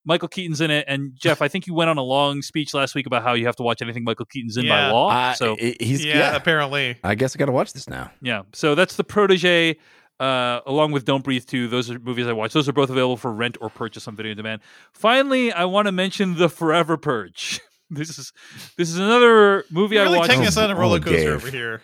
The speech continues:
Speaker 3: Oh,
Speaker 2: Yeah.
Speaker 3: Dave. <laughs> Oh, Dave. Why didn't you value your time?
Speaker 1: I have watched every single Purge film. I don't, you know,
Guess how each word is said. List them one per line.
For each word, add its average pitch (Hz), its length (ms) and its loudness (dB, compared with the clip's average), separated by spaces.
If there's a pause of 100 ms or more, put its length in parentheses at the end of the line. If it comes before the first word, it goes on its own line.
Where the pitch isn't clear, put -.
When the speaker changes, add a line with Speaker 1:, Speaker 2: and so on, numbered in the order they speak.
(140)
Speaker 3:
Oh, - 40 2
Speaker 2:
Yeah. 143 160 4
Speaker 3:
Dave. 135 300 -2 (240)
<laughs> - 260 -2 (420)
Oh, 131 80 2
Dave. 64 460 -6 (140)
Why 233 140 0
didn't 370 220 0
you 339 80 2
value 113 360 2
your 90 180 0
time? 73 480 -10 (140)
Speaker 1:
I 254 120 2
have 349 200 4
watched 262 320 0
every 226 240 0
single 269 280 0
Purge 180 300 0
film. 104 220 -18 (720)
I 202 80 0
don't, 233 260 0
you 214 80 -2
know, 277 240 6